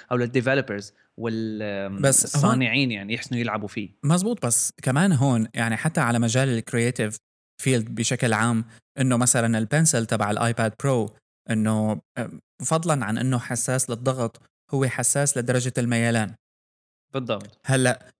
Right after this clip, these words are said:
Speaker 2: هذا الشيء ما بدي أعيد الأسطوانة وأقول إنه موجود، بس موجود ومحلول. يعني، في شركة اللي عملت الآب المشهورة على آيباد، نسيت شو اسمها، اللي كانت تعمل القلم الخاص فيها كمان.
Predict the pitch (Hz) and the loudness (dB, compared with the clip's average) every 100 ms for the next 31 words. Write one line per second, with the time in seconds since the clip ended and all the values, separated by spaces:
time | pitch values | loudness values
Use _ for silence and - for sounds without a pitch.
0 | _ - 185 262 247 - 190 196 147 - | _ 0 2 2 2 2 2 2 0 -6
1 | _ _ _ _ _ _ _ 156 208 208 | _ _ _ _ _ _ _ 0 0 0
2 | 139 - 127 151 135 113 117 - 127 131 | -2 -2 0 2 2 0 0 0 2 2
3 | 117 - 127 117 113 113 113 127 113 110 | 2 0 0 2 2 0 0 -2 -4 -4
4 | - 131 120 113 208 233 196 - _ _ | -4 -2 -2 2 2 2 0 -6 _ _
5 | - - 127 - 185 202 113 117 104 110 | 0 2 2 2 2 2 2 -2 -2 -4
6 | 135 - 175 175 - 117 113 113 123 151 | -4 -4 -2 -2 -2 -2 -2 -2 0 0
7 | 131 120 113 120 - 139 135 120 - 147 | 0 -2 -2 -2 -2 0 0 -2 -2 0
8 | 160 113 107 - _ _ _ - 110 113 | 0 0 -2 -8 _ _ _ -4 0 0
9 | - 139 156 113 110 113 - 139 127 - | 2 0 0 -2 -2 -2 -2 -2 0 0
10 | 110 110 123 120 113 _ _ - 127 151 | 0 -2 -2 -4 -8 _ _ -4 -2 0
11 | 127 117 127 147 120 113 120 135 135 131 | 0 0 0 2 0 -2 -2 0 0 0
12 | 120 117 117 113 110 | -2 -2 -2 -2 -4